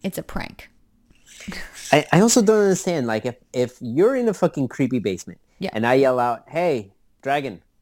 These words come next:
Speaker 2: are
Speaker 1: Yeah.
Speaker 2: you okay?" You would yell out, "Yeah, come on down. It's fine."
Speaker 1: Yeah.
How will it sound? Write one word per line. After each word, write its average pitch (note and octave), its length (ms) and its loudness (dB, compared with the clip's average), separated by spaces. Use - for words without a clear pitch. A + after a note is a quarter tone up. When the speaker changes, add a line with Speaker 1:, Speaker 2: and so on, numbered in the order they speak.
Speaker 2:
are G#2+ 60 -2
Speaker 1:
Yeah. - 40 -2
Speaker 2:
you C3+ 160 0
okay?" D3 520 -2
You D#3 220 -2
would G3+ 200 2
yell B2 260 0
out, A2+ 360 -2
"Yeah, C3+ 480 0
come E3+ 220 -6
on F#3 160 -4
down. E3 320 -2
It's A2+ 120 -14
fine." C#3+ 480 -10
Speaker 1:
Yeah. - 220 0